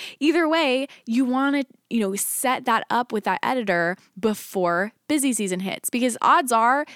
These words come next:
that editor is gonna be fully booked in the middle of busy season because all of their other clients are sending them tons of work. And so you wanna get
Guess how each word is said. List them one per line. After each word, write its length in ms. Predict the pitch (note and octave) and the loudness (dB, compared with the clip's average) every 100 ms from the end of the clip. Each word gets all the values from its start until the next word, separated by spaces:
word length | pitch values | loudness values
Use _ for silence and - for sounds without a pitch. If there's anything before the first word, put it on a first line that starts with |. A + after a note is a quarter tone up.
| _ | _
that 240 | C4 - - | 4 4 4
editor 360 | A3 B3 D#4 | 2 2 2
is 200 | - A3 | 2 -2
gonna 200 | - A3 | 0 -2
be 120 | A3 | -2
fully 300 | G#3 A3 G3+ | -2 0 0
booked 320 | G3 E3 - - | 0 -2 -4 -2
in 140 | B3+ A#3+ | 2 2
the 60 | A3 | 4
middle 200 | G3 G3 | 4 4
of 140 | F#3+ | 2
busy 260 | F3+ D#3 F#3 | -2 -2 -4
season 440 | F3 E3 D3+ D3+ - - - | -4 -4 -4 -6 -10 -10 -4
because 300 | G#3 G3+ - | 0 0 0
all 220 | F#3 A3 | 2 2
of 100 | B3+ | 2
their 140 | C4+ C4+ | 2 2
other 220 | C#4+ C#4 | 0 -2
clients 420 | D4+ D4+ C4 B3+ - | 0 0 0 -4 -2
are 320 | G3+ F#3 F3+ | 0 2 0
sending 320 | - G#3+ G#3+ G#3+ | -2 -4 -2 -2
them 140 | F#3 | -4
tons 320 | - F#3 G3+ | -4 -4 -2
of 120 | A#3 | -2
work. 320 | C4 C4 F3+ - | 0 2 0 -4
And 140 | G#3 | -4
so 80 | G3+ | -2
you 180 | G#3 G3+ | -2 0
wanna 200 | A3+ A#3+ | 0 0
get 180 | A3 | -2